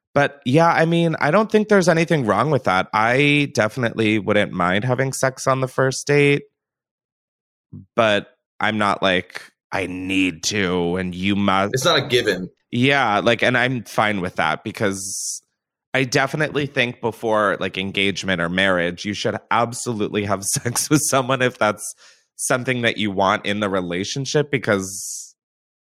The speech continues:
Speaker 1: that is a huge part of a relationship to some people, and I would say to most people. Um, but
Speaker 2: So you're saying you have sex somewhere between the first date and when you get married?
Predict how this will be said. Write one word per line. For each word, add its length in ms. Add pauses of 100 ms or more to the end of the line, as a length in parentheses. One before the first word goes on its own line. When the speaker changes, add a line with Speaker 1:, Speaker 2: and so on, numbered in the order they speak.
(200)
Speaker 1:
that 300
is 200
a 60
huge 360
part 180
of 100
a 60
relationship 760 (460)
to 120
some 300
people, 440
and 200 (100)
I 40
would 140
say 100
to 60
most 380
people. 520 (560)
Um, 580 (920)
but 580 (520)
Speaker 2:
So 160
you're 120
saying 280
you 140
have 140
sex 300
somewhere 380
between 400
the 80
first 340
date 300
and 220
when 100
you 80
get 160
married? 300